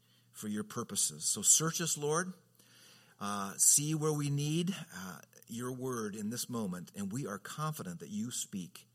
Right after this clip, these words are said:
In the name of Christ we pray. Amen. Amen. So turn in, uh, if you have your Bibles with you, Isaiah chapter, uh,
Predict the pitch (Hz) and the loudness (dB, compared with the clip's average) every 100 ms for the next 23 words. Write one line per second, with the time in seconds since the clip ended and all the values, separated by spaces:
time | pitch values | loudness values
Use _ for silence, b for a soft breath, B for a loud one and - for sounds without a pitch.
0 | B B B B 90 92 104 107 107 107 | B B B B -6 -4 -2 -4 -6 -4
1 | 104 104 - 92 82 80 - _ B B | -4 -6 -8 -8 -8 -12 -16 _ B B
2 | B 90 85 80 80 78 76 73 B B | B -4 -2 -2 -4 -8 -10 -14 B B
3 | B B B B B B B B B B | B B B B B B B B B B
4 | 90 95 101 98 - 156 139 - - 285 | -6 -2 -2 0 2 2 2 0 -2 0
5 | 220 127 120 131 131 123 120 117 139 160 | 2 2 -2 -6 -4 -4 -6 -6 -2 -2
6 | 156 143 156 151 143 160 156 143 127 113 | 2 4 6 6 6 4 4 4 4 4
7 | 147 135 - 143 143 127 113 - 101 92 | 4 4 0 0 -2 -6 -6 -8 -12 -14